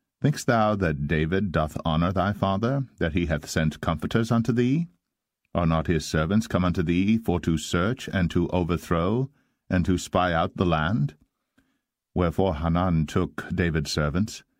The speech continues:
and shaved them, and cut off their garments in the midst hard by their buttocks, and sent them away.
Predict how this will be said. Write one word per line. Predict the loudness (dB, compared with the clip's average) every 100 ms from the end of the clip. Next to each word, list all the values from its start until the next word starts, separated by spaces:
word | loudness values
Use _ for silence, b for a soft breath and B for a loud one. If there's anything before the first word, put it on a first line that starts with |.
| _ _ 0
and | 0 2
shaved | 0 0 0
them, | 0 0 -4 _ _ -2
and | 0
cut | 0 0
off | 0
their | 0 0
garments | 2 2 2 2 2
in |
the | 2
midst | 2 0 -4
hard | -2 0 0
by | 0 0
their | 0 -2
buttocks, | -2 -2 -2 -2 -8 -10 -16 _ _ _ _ _ _ _ _
and | -2 0 0
sent | -2 0
them | 0 2
away. | 2 0 -4